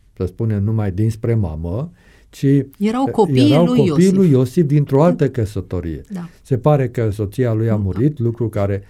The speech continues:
Speaker 1: se întâmpla destul de des în vremea aceea. Iosif se căsătorește a doua oară cu o fecioară,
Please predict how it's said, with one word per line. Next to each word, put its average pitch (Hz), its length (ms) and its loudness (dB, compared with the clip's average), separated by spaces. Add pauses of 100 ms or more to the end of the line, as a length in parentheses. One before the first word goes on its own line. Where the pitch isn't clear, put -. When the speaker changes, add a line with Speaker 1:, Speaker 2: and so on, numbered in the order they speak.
(140)
Speaker 1:
se - 140 -10
întâmpla 104 420 -2
destul 101 380 -2
de 123 120 0
des 98 400 -4
în 90 100 -6
vremea 95 300 -4
aceea. 85 580 -8 (400)
Iosif 139 400 0
se 120 140 -4
căsătorește 110 720 -4
a 101 80 -2
doua 113 260 0
oară 98 380 0
cu 98 160 -8
o 92 400 -4 (120)
fecioară, 98 800 -6